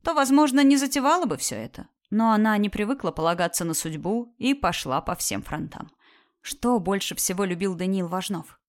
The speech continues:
Что было его заветным желанием? Конечно, тайна тамплиеров. Он придерживался той версии, что тамплиерство со временем переросло в масонство,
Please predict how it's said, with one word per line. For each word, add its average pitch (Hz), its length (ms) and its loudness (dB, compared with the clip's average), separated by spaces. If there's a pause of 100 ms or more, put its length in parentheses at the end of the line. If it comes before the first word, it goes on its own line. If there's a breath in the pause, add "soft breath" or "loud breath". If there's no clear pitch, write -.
(140)
Что 269 320 0
было 185 280 -2
его 180 300 -2
заветным 202 460 -2
желанием? 165 540 -6 (420 soft breath)
Конечно, 160 580 -2
тайна 156 340 -2
тамплиеров. 156 760 -8 (400)
Он 240 160 4
придерживался 208 680 -2
той 208 200 -2
версии, 185 500 -2 (320 loud breath)
что - 220 0
тамплиерство 202 720 0
со 190 180 0
временем 226 440 2
переросло 220 480 0
в 214 40 -2
масонство, 240 680 0